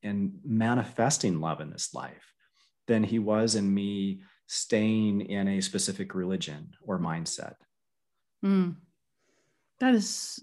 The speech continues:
Speaker 2: that's so powerful because there's so, <sighs> okay, I'm, I'm just gonna break it down here real quick because
Speaker 1: <laughs>
Speaker 2: I'm having an emotional reaction to what you're saying because there's so much healing behind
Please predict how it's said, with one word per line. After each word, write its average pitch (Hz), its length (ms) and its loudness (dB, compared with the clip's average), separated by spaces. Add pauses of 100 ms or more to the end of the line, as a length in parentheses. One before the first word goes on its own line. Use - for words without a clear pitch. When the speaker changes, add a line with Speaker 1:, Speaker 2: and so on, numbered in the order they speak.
Speaker 2:
that's 190 240 2
so 202 200 4
powerful 175 540 4
because 160 540 -2 (380)
there's 175 200 2
so, 175 600 2 (520)
<sighs> 165 40 -6 (2250)
okay, 151 320 0
I'm, 214 300 4
I'm 220 120 8
just 220 120 2
gonna 165 160 4
break 156 240 4
it - 60 -8
down 135 220 0
here 139 200 -4
real - 80 -8
quick - 280 -6
because - 600 2 (320)
Speaker 1:
<laughs> - 320 -18
Speaker 2:
I'm 196 60 2
having 214 480 6
an 202 100 4
emotional 170 640 2
reaction 151 840 -2 (540)
to 175 120 0
what 165 240 2
you're 160 140 0
saying 151 500 2
because 151 300 -6
there's 151 200 -2
so 156 140 0
much 156 240 -2
healing 165 640 2
behind 147 840 0